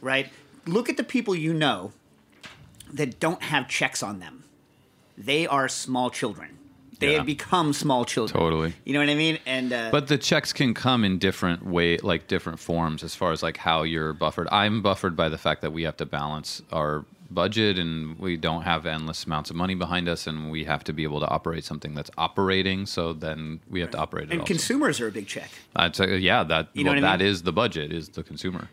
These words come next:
Speaker 1: You know, but, like, yeah, it's like, "Oh, I was wrong. People don't like this."
Speaker 2: Right.
Speaker 1: Oh. <laughs> You know what I mean? Like,
Speaker 2: Yeah,
Speaker 1: that's
Speaker 2: we
Speaker 1: a,
Speaker 2: have
Speaker 1: you
Speaker 2: that
Speaker 1: know
Speaker 2: experience all the time.
Speaker 1: Yeah.
Speaker 2: I think something's gonna work. It's gonna be amazing, a flavor that we thought was gonna be great, and it doesn't move, and we move it off the menu.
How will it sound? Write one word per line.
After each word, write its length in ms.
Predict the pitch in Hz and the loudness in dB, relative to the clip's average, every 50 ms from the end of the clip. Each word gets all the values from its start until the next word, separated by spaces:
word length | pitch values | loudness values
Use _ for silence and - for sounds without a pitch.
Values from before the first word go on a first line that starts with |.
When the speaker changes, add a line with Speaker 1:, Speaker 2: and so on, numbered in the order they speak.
| _ - | _ 0
Speaker 1:
You 60 | 156 | 2
know, 120 | 160 151 | 4 4
but, 120 | 139 151 143 | 4 4 4
like, 240 | 156 151 147 - 151 | 4 4 2 4 4
yeah, 100 | 156 139 | 2 2
it's 160 | 127 - - | 2 2 2
like, 160 | 151 139 - | 0 0 2
"Oh, 380 | - 160 190 220 170 123 107 - - | 2 4 4 4 4 2 -2 -4 0
I 160 | 135 139 147 | 2 4 4
was 160 | 156 170 151 139 | 4 4 2 2
wrong. 360 | 156 180 226 220 147 110 123 | 2 4 4 4 2 0 -2
People 360 | - - 135 117 - 143 135 | -6 -6 -4 -2 0 -2 0
don't 280 | 113 139 135 175 185 - | 2 2 2 2 0 -2
like 260 | 131 113 101 95 - | -4 -6 -6 -8 -10
this." 380 | 101 98 95 - - - - - - | -12 -10 -8 -8 -8 -8 -8 -6 -2
Speaker 2:
Right. 220 | 92 85 82 82 - - - _ _ _ _ _ _ - | 0 2 2 0 -2 -8 -20 _ _ _ _ _ _ -4
Speaker 1:
Oh. 320 | - 143 147 117 - - - _ _ - _ _ - | 0 0 0 0 -2 -6 -12 _ _ -20 _ _ 0
<laughs> 140 | 190 - - | 0 2 2
You 80 | 269 | 4
know 80 | 247 220 | 4 4
what 60 | 208 | 4
I 40 | 208 | 4
mean? 160 | 214 220 220 | 4 2 2
Like, 140 | 196 180 - | 2 4 4
Speaker 2:
Yeah, 140 | 101 101 95 | 6 6 6
Speaker 1:
that's 100 | 92 90 | 4 4
Speaker 2:
we 100 | 160 - | 4 4
Speaker 1:
a, 20 | - | 6
Speaker 2:
have 140 | 117 117 104 | 4 4 4
Speaker 1:
you 40 | 104 | 4
Speaker 2:
that 60 | 101 | 4
Speaker 1:
know 60 | 92 | 4
Speaker 2:
experience 340 | 92 - - 95 85 85 80 | 2 2 2 2 2 2 2
all 140 | 80 76 73 | 0 0 0
the 60 | 73 | -2
time. 260 | - - - - - - | -4 -4 -6 -6 -6 -6
Speaker 1:
Yeah. 240 | 123 120 107 98 - | -6 -6 -6 -4 -2
Speaker 2:
I 100 | - 82 | -2 -2
think 220 | - - 101 92 - | 0 0 -2 0 0
something's 360 | - 90 85 - 85 80 - | 0 0 0 0 -2 -2 0
gonna 160 | 85 80 78 | 0 0 2
work. 260 | 78 82 82 80 - 85 | 2 2 2 0 0 -4
It's 100 | 78 - | -8 -6
gonna 200 | - 80 76 76 76 73 - - | -6 -4 -4 -4 -6 -8 -8 -4
be 140 | 85 80 | 0 0
amazing, 380 | 78 78 78 78 80 82 85 80 | 0 2 0 0 0 -2 -4 -6
a 40 | 80 | -6
flavor 380 | - - 92 85 82 80 85 78 | -4 0 0 2 2 2 2 0
that 160 | 78 - - | 0 0 -2
we 120 | 76 78 78 | -2 -6 -6
thought 300 | - - 78 76 78 80 | -4 -2 -2 -2 -2 -2
was 120 | 82 78 - | -6 -8 -8
gonna 180 | - 78 76 | -8 -8 -8
be 100 | 71 73 | -8 -8
great, 260 | 71 - 73 73 76 76 | -6 -4 -2 -2 -2 -2
and 80 | 76 76 | -4 -6
it 60 | 73 | -6
doesn't 240 | 76 78 71 73 76 | -6 -6 -4 -4 -4
move, 300 | 78 78 80 101 117 110 | -4 -2 0 -2 -2 -2
and 160 | 95 80 78 | -4 -4 -4
we 100 | 76 71 | -4 -4
move 200 | 69 73 69 65 | -6 -6 -6 -4
it 40 | - 69 | -4 -4
off 120 | 71 - | -6 -6
the 80 | - 64 | -8 -8
menu. 220 | 58 55 58 87 | -8 -8 -8 -10